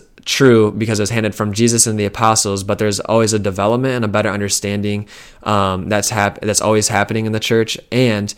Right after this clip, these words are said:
Jesus says, "The Holy Spirit will lead you into all truth." And those truths are really battled out. And when there's heresies that pop up or battles that come up, right? So you see that in every single church council, like you see in Acts chapter fifteen. Well, what's the truth?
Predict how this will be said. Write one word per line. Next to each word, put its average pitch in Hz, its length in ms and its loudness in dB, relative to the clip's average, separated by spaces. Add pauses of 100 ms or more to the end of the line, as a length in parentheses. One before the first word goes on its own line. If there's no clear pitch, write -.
(360)
Jesus 107 300 0
says, 101 320 2
"The 107 80 -4
Holy 104 180 0
Spirit 101 240 0
will 98 80 0
lead 98 220 -4
you 101 80 -4
into 101 320 -6
all 98 160 0
truth." 101 400 -4
And 101 160 -4
those 98 160 -4
truths 120 420 0
are 101 340 0 (220)
really 120 460 6
battled 104 500 0
out. 110 400 2
And 104 240 -4
when 98 540 -6
there's 98 400 -4
heresies 117 460 0
that 87 160 -6
pop 101 220 0
up 101 160 -2
or 101 100 0
battles 104 400 0
that 98 120 -4
come 98 180 -6
up, 95 160 -4
right? 101 160 -2
So 104 140 0
you 98 60 -2
see 110 160 0
that 101 180 0
in - 80 -10
every 107 220 -2
single 101 380 -2
church - 300 -6
council, 110 360 0
like 98 180 -4
you 104 60 -4
see 101 340 -2
in 101 140 -6
Acts 101 260 -2
chapter 101 300 -4
fifteen. 101 500 -4 (320)
Well, 110 100 4
what's 120 140 6
the 113 80 -2
truth? 101 400 0